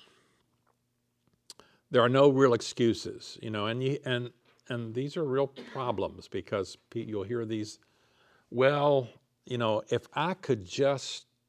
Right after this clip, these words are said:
if I could just, <laughs> if I could just I could be a good Christian then. If I could just, you know, if I just didn't, wasn't married to this unsaved person, then I could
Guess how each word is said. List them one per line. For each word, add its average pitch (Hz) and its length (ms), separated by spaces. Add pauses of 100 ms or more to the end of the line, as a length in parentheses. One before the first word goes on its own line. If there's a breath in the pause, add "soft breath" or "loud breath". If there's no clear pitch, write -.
(880)
if - 140
I 151 140
could 104 220
just, 92 880
<laughs> - 1400
if 110 100
I 151 140
could 113 220
just 127 600 (520)
I 113 100
could 101 160
be 104 120
a 101 60
good 98 300
Christian 92 480
then. 85 200
If 95 120
I 123 140
could 104 260
just, 131 540 (1500)
you 123 120
know, 104 320
if 101 100
I 113 100
just 135 260
didn't, 117 300
wasn't 107 300
married 107 320
to 92 80
this 98 260
unsaved 95 600
person, 95 580 (140)
then 101 320
I 104 160
could 98 340